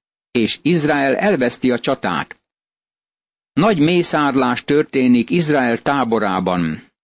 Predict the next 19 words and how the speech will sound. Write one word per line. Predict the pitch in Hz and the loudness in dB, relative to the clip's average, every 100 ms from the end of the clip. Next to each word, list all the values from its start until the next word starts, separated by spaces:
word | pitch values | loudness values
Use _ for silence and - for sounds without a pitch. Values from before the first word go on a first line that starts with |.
| _ | _
és | 131 127 - | -2 -2 -2
Isten | - 233 - 143 123 | -2 -2 0 0 0
ládáját | 143 170 147 131 120 113 | 2 0 0 -2 -2 -2
is | 113 104 | -2 -2
elrabolják, | 131 139 123 120 120 117 123 135 - _ _ _ | 0 0 0 0 2 2 0 -2 -6 _ _ _
sőt, | - - 113 - | -6 0 0 0
Éli | - 175 165 113 | -2 2 4 2
fiait, | - 139 135 139 165 - _ _ _ _ - | 0 0 2 2 0 -4 _ _ _ _ -6
Hofnit | 165 202 - 160 | -2 -2 -2 -2
és | 131 123 - | 0 -2 -2
Fineást | 202 202 131 117 117 | 0 0 2 -2 -2
is | 139 - | -2 0
megölik. | 151 127 98 85 - _ _ _ _ _ _ _ _ _ _ _ _ _ _ | 0 0 0 -2 -6 _ _ _ _ _ _ _ _ _ _ _ _ _ _
Egy | - 120 | -4 -2
benjámini | 110 233 190 160 143 135 123 | 2 4 4 4 4 4 2
férfi | - 143 156 139 135 - | 0 0 0 0 -2 0
elfutott | 214 214 156 143 127 123 | -2 0 -2 -2 -4 -4
a | |
csatatérről, | - 151 147 135 139 139 127 139 143 156 | -2 -2 -2 -2 0 0 0 2 2 0